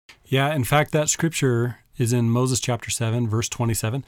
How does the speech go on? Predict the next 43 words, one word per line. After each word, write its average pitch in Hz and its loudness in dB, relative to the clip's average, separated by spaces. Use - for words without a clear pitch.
It - -18
says, 135 2
"Enoch 185 2
beheld 131 2
angels 147 0
descending 120 0
out 110 0
of 104 -4
heaven, 104 -2
bearing 110 0
testimony 143 0
of 117 -2
the 113 -2
Father 113 0
and 110 0
the 101 0
Son." 107 -2
And 131 0
here's 143 0
what 147 0
you 120 2
were 117 4
saying 113 0
before. 104 -2
"And 123 2
the 117 2
Holy 180 2
Ghost 170 2
fell 135 0
on 117 0
many, 143 0
and 123 0
they 117 2
were 113 0
caught 156 -2
up 135 -6
by 117 -2
the 107 -2
powers 139 -2
of 139 -4
heaven 104 -2
into 113 -2
Zion." 92 -4